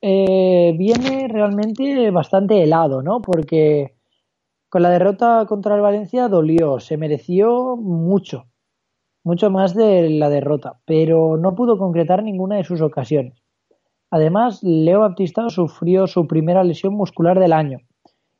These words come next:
y tanto Pau como Gerard sufrieron sendas sobrecargas el domingo pasado, y realmente son duda, ¿eh?, para enfrentarse a los azulones.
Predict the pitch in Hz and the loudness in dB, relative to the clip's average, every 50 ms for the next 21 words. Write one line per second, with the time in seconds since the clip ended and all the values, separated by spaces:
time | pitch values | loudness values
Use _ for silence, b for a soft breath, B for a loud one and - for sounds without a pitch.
0 | _ - - 165 - 160 156 151 143 160 151 139 - 190 214 196 156 139 - _ | _ -8 -8 -4 -2 -2 -2 -2 -2 -2 -2 0 2 2 2 2 2 -2 -6 _
1 | _ _ _ _ _ _ _ - - 160 165 160 143 147 156 165 190 220 247 202 | _ _ _ _ _ _ _ -6 -4 -2 -2 -2 -2 0 2 2 2 2 0 -2
2 | - - 196 165 - 180 190 208 220 202 - - 190 190 196 233 240 233 233 - | -4 -4 -4 -2 -2 0 0 0 0 -2 -4 -4 -4 -2 0 -2 -2 -2 -4 -10
3 | - - 175 165 156 156 147 139 - 170 170 190 208 180 190 190 170 156 156 147 | -8 -2 0 0 2 2 0 0 0 0 2 2 0 -2 -4 -4 -2 -2 -2 -2
4 | 156 160 180 196 180 165 147 - - 139 135 139 - _ _ _ _ _ _ _ | -2 -4 -4 -4 -2 -4 -6 -6 -6 -8 -8 -8 -10 _ _ _ _ _ _ _
5 | _ _ _ _ _ _ _ - 170 156 160 165 175 185 208 196 233 - - 180 | _ _ _ _ _ _ _ -2 0 2 2 2 2 0 0 -4 -4 -2 -2 -2
6 | 160 151 151 170 190 180 170 151 143 165 175 - 202 196 180 151 - 160 156 151 | -2 0 0 2 4 4 4 2 0 0 -2 -2 -2 -2 -2 -4 -4 -4 -4 -2
7 | 147 160 156 135 - 185 180 156 147 139 - 147 135 139 131 123 127 131 - | -2 -2 -4 -2 -2 -2 -2 -2 -2 -4 -4 -4 -4 -2 -4 -4 -6 -14 -18